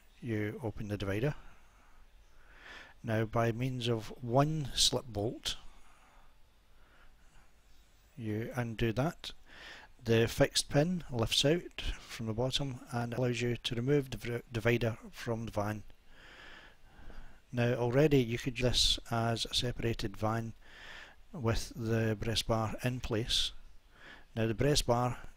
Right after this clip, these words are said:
is, um, on a hinged system, so that you could, in event of an emergency, remove it to allow egress from the vehicle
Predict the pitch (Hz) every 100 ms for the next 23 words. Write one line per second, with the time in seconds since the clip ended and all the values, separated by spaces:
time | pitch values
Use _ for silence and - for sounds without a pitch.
0 | 320 285 110 107 104 107 - - - -
1 | - - - - - - 113 110 110 117
2 | - 123 110 139 156 131 - - - -
3 | - - - 113 104 - 170 - - -
4 | - - 135 120 120 123 - - 127 110
5 | - - - 120 127 123 110 110 110 107
6 | 101 98 - 123 - - - - - -
7 | - - - 120 117 120 120 135 - -
8 | - - - - - - 110 113 117 -
9 | - - - - - - - 135 113 113
10 | - - - - - - 175 135 110 110
11 | - 113